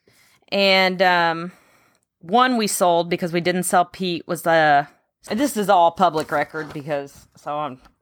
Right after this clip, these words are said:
Emmy Lou's steer weighed nine eighty-six, was priced, um, guaranteed market price at a thousand thirty-five dollars and thirty cents, and it brought, uh,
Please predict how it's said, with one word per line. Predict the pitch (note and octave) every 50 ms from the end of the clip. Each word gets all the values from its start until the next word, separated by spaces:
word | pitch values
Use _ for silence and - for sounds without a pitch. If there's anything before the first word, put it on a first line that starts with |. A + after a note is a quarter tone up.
| _ -
Emmy | B3+ C#4+ D4+ D#4+ D4+
Lou's | B3+ A#3+ A#3+ A#3+ A#3+ A#3+ A#3 -
steer | - - - - G#3+ G3 G3 F#3+ F#3+ F#3+ F#3+ F#3+ F#3+ G3 - - - _ _ _ _ _ _ _ _ _ _ _ _ _ _ _ _ _ _ _ _ _ _ _ _ _ -
weighed | A3 A#3 A3+ G3+ F3 F#3
nine | F#3+ F#3+ G3 G#3+ A#3+ A#3
eighty-six, | G#3 A3 G#3+ A3 A3 - - - F3+ D#3 D3+ E3+ - _ - - - - - - _ _ _ _ _ _ _ _ _ _ -
was | - G3+ G3 -
priced, | - - A3+ G#3+ A3 A#3 - - - - - -
um, | G3 F#3 F3+ F3+ F3 E3+ E3 E3+ E3+ - _ _ - F3+
guaranteed | E3+ A3+ A#3 A#3+ B3+ B3+ A#3+ - B3+ A#3+ A3 G#3
market | G#3+ G#3+ A3 G#3+ - G3 -
price | - G#3 F#3+ F#3 F3+ G3 G#3 - F#3+
at | D#3+
a | F3
thousand | - - G#3 G3 G3 F#3+ G#3+ A3 G#3 A3 A#3 A3+ A3+ A#3 A#3+ - _ -
thirty-five | - A3+ A3+ A#3+ B3+ A#3+ B3 A#3 A3+ A3 G3
dollars | G#3 F#3+ F#3+ F#3+ F#3 G3 G3+ -
and | F#3+ F#3 -
thirty | - F3+ F3+ F#3+ G#3
cents, | - - - G3 E3+ E3 F#3 G3 _ - - - - - _ _ _ _ _ _ _ _ _ -
and | G#3 G3 G3 F#3+ -
it | - F#3+ F#3+ - F3
brought, | G3 G3+ G3 F#3+ F3+ E3+ D#3+ _ - G3+
uh, | F3+ E3+ D#3+ D3+